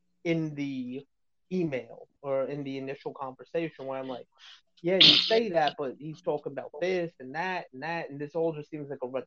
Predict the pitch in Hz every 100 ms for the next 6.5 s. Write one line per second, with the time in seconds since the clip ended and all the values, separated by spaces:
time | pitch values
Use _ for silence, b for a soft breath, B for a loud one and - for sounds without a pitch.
0 | _ 185 208 165 139 135 131 147 139 147
1 | - - 156 147 143 120 - 202 165 139
2 | 127 135 139 131 - - 139 127 _ _
3 | _ _ _ _ _ - - 175 160 135
4 | - 180 165 214 226 226 _ - - 220
5 | - 349 330 269 269 220 208 196 190 175
6 | 160 147 135 131 160